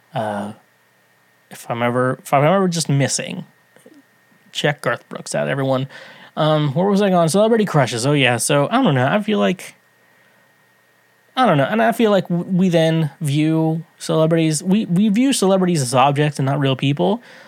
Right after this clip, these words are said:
which is like, yeah, there, there are people on our T Vs that we don't know. Like, and so, I mean, it, in our brains, it kinda makes sense, but, you know, we have to realize these are real people,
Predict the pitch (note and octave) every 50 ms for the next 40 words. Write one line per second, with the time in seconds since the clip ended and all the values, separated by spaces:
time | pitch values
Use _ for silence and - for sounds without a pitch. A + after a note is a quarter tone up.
0 | - - - - _ _ _ _ - - G3 G#3+ - G#3+ G#3 F#3 G#3+ G3 F3 -
1 | - B3+ F#3+ C#3 C3 B2+ C3+ D#3+ E3+ F3 F3 E3 F#3 F#3 F3+ F3+ - A3 G#3 G#3
2 | G3 F#3+ F3 D#3+ E3+ F#3 F#3 E3+ D#3 D3 - F#3+ F#3 F3+ F3 F3+ F3 E3 D3+ C3+
3 | C3 D3 C#3 C#3 C3+ D3 C#3+ C#3 C3 A2 A2 G2+ F#2 - - _ _ _ _ -
4 | F3+ D3 C3 - F3 E3+ C#3 G3 F#3+ F#3+ F#3+ - A3 A#3 A#3 A3+ G#3+ G3+ E3 -
5 | _ _ _ _ _ _ _ _ - G#3+ G#3+ G#3 F3 D#3 G3 G#3 A3+ B3 A#3+ F#3+
6 | F3 - F3+ E3 D3+ C#3 A#2+ - B2 A2 G#2 - - - - - F#3 F3 F3+ F3
7 | F3 F3 F#3+ G#3 F#3+ - F#3+ F#3 F#3 F3+ F3+ D#3+ C#3 A#2+ A#2+ A2 A2+ A#2 - -
8 | - - - - - - - _ _ - G#3+ F3+ G#3 A#3 A#3+ A3+ A#3 A#3 A3 G3
9 | G#3 G#3+ G#3 F#3 - - F#3+ F3+ D#3+ - - - - -